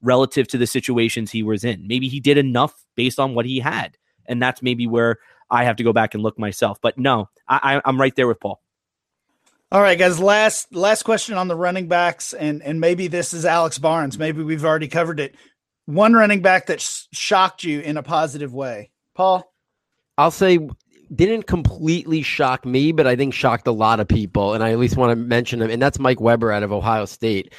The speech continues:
Speaker 3: You know, on our Combine preview show, Matt and I discussed that we thought he was gonna test out as a really good athlete, better than people maybe thought he was,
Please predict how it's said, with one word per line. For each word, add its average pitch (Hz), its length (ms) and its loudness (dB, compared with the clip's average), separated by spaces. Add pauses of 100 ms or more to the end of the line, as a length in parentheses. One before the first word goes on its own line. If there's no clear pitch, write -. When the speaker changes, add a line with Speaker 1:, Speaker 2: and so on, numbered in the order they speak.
(300)
Speaker 3:
You 131 80 -4
know, 123 180 4
on 127 260 4
our 123 260 4
Combine 131 460 2
preview 139 400 -2
show, 110 420 0
Matt 117 240 -2
and 123 100 -4
I 120 120 0
discussed 123 480 -2
that 110 100 0
we 123 180 0
thought 123 280 4
he 117 180 -2
was 110 160 2
gonna 113 180 -2
test 120 360 -2
out 117 200 2
as 101 120 -4
a 101 80 -2
really 117 280 2
good 110 140 0
athlete, 101 540 -2
better 117 200 0
than 113 160 -4
people 117 440 0
maybe 110 320 -2 (100)
thought 113 240 2
he 113 180 -6
was, 110 540 -2